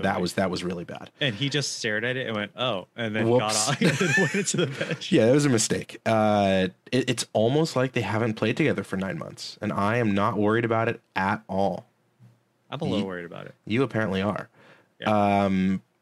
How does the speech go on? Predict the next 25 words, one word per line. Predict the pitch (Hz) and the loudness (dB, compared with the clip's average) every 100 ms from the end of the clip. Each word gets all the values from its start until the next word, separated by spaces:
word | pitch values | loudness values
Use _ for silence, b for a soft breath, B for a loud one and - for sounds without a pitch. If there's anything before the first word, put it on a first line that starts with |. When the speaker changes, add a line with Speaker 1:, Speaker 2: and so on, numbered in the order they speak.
| _ _ _ _ _ _ _ _ _ _ _ _ _ - | _ _ _ _ _ _ _ _ _ _ _ _ _ -4
Speaker 2:
okay, | 113 110 107 151 - _ _ - | 0 2 2 -2 -6 _ _ -4
so, | - 120 110 - _ | 2 4 2 0 _
like, | - 113 107 92 - _ _ _ - | 0 2 2 0 -8 _ _ _ -12
the | 117 | -4
f-, | 110 - - - _ _ _ _ _ _ b b b b b b | -4 -6 -14 -16 _ _ _ _ _ _ b b b b b b
and | 101 | -2
I | 92 | 0
know | 92 | 2
I | 90 | 0
said | - 95 | 0 2
we | 92 | 2
were | |
gonna | 92 90 | 2 0
talk | 101 92 | 0 0
about | 98 | 0
the | 90 | 0
games | 95 92 | 2 0
in | 95 | 0
reverse | 92 95 90 | 0 0 0
order, | 101 95 90 | 0 0 0
but | 101 - | 0 0
the, | 110 101 - | 2 2 0
the, | 110 98 | -2 -2
the | - _ _ _ _ B B B B B | -4 _ _ _ _ B B B B B
Speaker 1:
Why | B | B